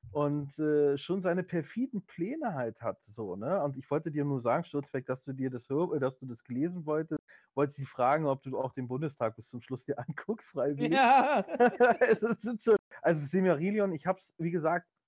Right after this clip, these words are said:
Speaker 1: angefangen, aber es ist
Speaker 2: Es ist,
Speaker 1: Hardcore-Kost.
Speaker 2: es ist nicht zu schaffen.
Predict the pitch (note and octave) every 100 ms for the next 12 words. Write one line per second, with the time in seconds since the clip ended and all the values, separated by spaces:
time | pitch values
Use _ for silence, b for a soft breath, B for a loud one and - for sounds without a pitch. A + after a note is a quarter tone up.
0 | - D3+ G#3 G#3+ - F#3+ G3+ A#3+ _ _
1 | _ _ _ _ _ - C#3+ C#3+ C#3+ C#3
2 | - C#3+ - _ _ _ - - - A#2+
3 | - E2+ E3+ - - - D#3 F3+ G3+ _
4 | F#3 A3 _ - F3+ - F3+ -